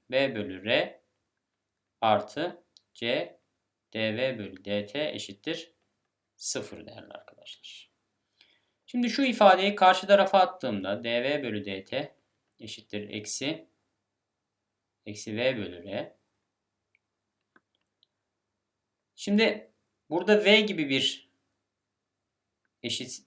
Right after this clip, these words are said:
eşit, e, bilinmeyen var. Burada da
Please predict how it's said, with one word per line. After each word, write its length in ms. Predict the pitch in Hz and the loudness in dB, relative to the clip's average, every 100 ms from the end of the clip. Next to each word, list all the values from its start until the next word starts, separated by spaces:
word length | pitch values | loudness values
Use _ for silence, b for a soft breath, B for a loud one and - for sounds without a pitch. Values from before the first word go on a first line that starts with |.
| _ - | _ -8
eşit, 400 | 120 123 110 110 | -6 -6 -4 0
e, 520 | 107 107 104 104 104 | 2 2 2 0 -2
bilinmeyen 560 | 113 120 113 107 104 117 | -4 -2 -2 -2 0 0
var. 340 | 202 - - _ _ - | -2 -2 -14 _ _ -8
Burada 260 | 139 180 | -4 0
da 360 | 175 202 - | 2 2 0